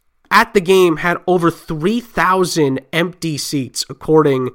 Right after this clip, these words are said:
to the official attendance. The crowd was announced at just over sixteen thousand five hundred, with a ton of empty seats throughout the arena. For those that don't know, Madison Square Garden gets, I think, nineteen thousand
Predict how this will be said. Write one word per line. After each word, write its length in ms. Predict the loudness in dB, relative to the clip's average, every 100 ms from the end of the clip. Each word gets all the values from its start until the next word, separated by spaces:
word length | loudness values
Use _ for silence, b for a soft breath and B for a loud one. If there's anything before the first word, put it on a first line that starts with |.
| _ _ _ _ _ _
to 120 | -6
the 120 | -2
official 400 | -2 -2 -4 -2
attendance. 600 | -2 -2 -2 0 0 -4 -8
The 80 |
crowd 340 | -6 0 2 2
was 140 | 2
announced 480 | 0 0 0 -2 -6
at 200 | -10 -10
just 580 | -12 -6 -2 -2 -2 -10 -2
over 560 | 0 0 -2 -4 -6 _ _ _ _ -16
sixteen 680 | -6 -4 -4 -4 0 0
thousand 480 | 2 2 2 0 -4
five 360 | 0 0 0 0
hundred, 540 | 0 0 -2 -6 -8 -14 _ _ _ _
with 160 | -2 -2
a 40 |
ton 380 | -2 -4 2 4
of 80 | 4
empty 300 | 2 0 -6
seats 360 | -4 -4 -6 -4
throughout 360 | 0 0 -2
the 100 | -6
arena. 560 | -6 -2 -2 -2 -4 -8 _ _ _ _ _
For 100 | 2
those 160 | 4 4
that 120 | 2
don't 240 | 2 4
know, 140 | 2 2
Madison 400 | 2 0 -2 -4
Square 220 | -2 0
Garden 340 | 4 4 4
gets, 260 | 0 -6 -8
I 100 | -10
think, 240 | -2 -2
nineteen 800 | 0 -2 0 -2 -4 -2 -2 -2
thousand 560 | -4 -2 -2 -2 -4 -4